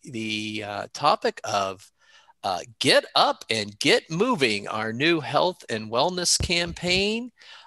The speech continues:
Uh, we're going to hear from, uh, uh, Tony Stevens, our development director, who's gonna talk to us, uh, about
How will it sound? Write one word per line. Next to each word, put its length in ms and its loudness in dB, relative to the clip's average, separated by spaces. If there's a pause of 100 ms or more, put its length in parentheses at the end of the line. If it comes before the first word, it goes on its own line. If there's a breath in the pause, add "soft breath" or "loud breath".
(100)
Uh, 260 2
we're 140 0
going 280 -4
to 100 2
hear 480 0
from, 520 -2
uh, 360 -2 (280)
uh, 180 -6 (100)
Tony 320 -6
Stevens, 520 0
our 160 2
development 720 -2
director, 600 0
who's 200 -6
gonna 260 -6
talk 360 -2
to 200 -2
us, 260 2
uh, 420 2
about 380 2